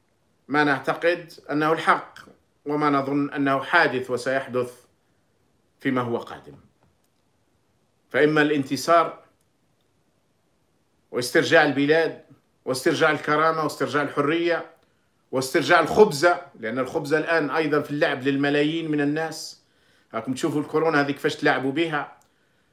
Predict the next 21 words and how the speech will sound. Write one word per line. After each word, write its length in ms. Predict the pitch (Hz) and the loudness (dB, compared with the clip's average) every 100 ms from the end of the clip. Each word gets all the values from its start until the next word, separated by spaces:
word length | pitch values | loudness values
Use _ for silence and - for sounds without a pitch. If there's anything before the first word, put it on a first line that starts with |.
| _ | _
ما 280 | 123 160 165 | 2 6 6
زالت 800 | 131 165 185 185 160 - - - _ _ _ _ _ - | 6 8 8 6 2 -2 -14 -18 _ _ _ _ _ -6
المواصلات 680 | 135 156 160 165 165 160 | 2 6 6 6 6 6
في 140 | 156 151 | 4 2
أغلب 260 | 151 165 | 2 0
الولايات 600 | 151 151 160 160 175 165 | 2 0 4 6 6 4
ممنوعة 500 | 143 151 160 180 160 | 2 2 2 2 4
ما 120 | 160 143 | 4 2
بين 200 | 151 156 | 2 2
الولايات. 680 | 151 151 151 160 165 - - _ _ _ _ _ _ _ _ _ _ _ _ | 0 2 4 4 0 -4 -18 _ _ _ _ _ _ _ _ _ _ _ _
ما 180 | 131 151 | 4 4
زالت 460 | 147 185 196 180 180 | 8 8 8 6 2
الموانئ 560 | 160 165 180 175 165 | 4 6 6 4 2
والمطارات 680 | 156 165 165 160 170 170 160 | 2 4 2 4 6 6 4
ممنوعة 460 | 160 160 180 151 151 | 0 2 2 4 4
على 180 | 156 160 | 4 2
الشعب، 440 | - 190 170 143 | 2 2 4 4
ولكن 340 | 151 165 165 | 4 4 2
هم 440 | 156 175 180 117 - _ _ _ _ _ _ _ _ _ _ _ - | -2 -2 -2 -4 -10 _ _ _ _ _ _ _ _ _ _ _ 4
ترحل 320 | 180 175 170 | 6 6 4
الطائرات، 720 | 156 180 175 170 180 180 - | 4 4 6 6 6 4 0